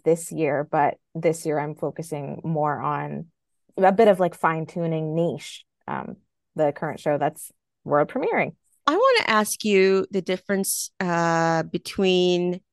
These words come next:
Speaker 2: Anishinaabe and Anishinaabemowin?
Speaker 1: Anishinaabemowin.
Speaker 2: Anishinaabemowin. Thank you for correcting me.
Speaker 1: All
Speaker 2: What
Speaker 1: good,
Speaker 2: is
Speaker 1: yeah.
Speaker 2: the, what is the difference of,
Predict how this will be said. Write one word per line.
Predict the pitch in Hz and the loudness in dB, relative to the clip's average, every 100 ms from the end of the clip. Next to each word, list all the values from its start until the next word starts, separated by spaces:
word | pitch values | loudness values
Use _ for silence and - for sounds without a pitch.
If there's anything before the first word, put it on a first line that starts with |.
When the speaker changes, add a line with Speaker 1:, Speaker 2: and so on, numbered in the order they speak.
| _ | _
Speaker 2:
Anishinaabe | 185 170 170 - 208 220 247 240 254 254 254 262 262 - _ - | -4 -2 -2 -2 2 4 4 4 4 4 4 2 -2 -6 _ -6
and | 175 - | -4 -4
Anishinaabemowin? | 180 175 175 - - 175 175 170 170 180 _ _ - 190 - 175 170 180 269 523 - _ | -4 -2 -2 -2 -2 0 2 2 0 -4 _ _ -8 -6 0 0 4 4 4 2 -6 _
Speaker 1:
Anishinaabemowin. | 196 208 208 196 180 170 165 160 147 123 104 - _ _ _ - | -2 -2 -2 2 4 4 4 0 -2 -4 -8 -14 _ _ _ -4
Speaker 2:
Anishinaabemowin. | 214 202 202 - 196 175 175 180 175 - 175 165 156 - - _ - | 0 0 -2 -2 2 4 6 6 4 2 4 6 6 2 -6 _ 0
Thank | 226 240 190 | 2 2 0
you | 147 - - | -2 -4 -16
for | _ 160 | _ -6
correcting | - 160 - 160 147 | 2 2 4 2 2
me. | 78 - - _ - - - - | 0 -6 -12 _ -20 -20 -18 -10
Speaker 1:
All | - 196 | -2 2
Speaker 2:
What | 226 | 4
Speaker 1:
good, | 269 | 4
Speaker 2:
is | 277 | 4
Speaker 1:
yeah. | - | 2
Speaker 2:
the, | - | 4
what | 254 | 4
is | 254 254 | 4 0
the | |
difference | 214 220 233 208 | 0 0 0 -2
of, | 190 | -4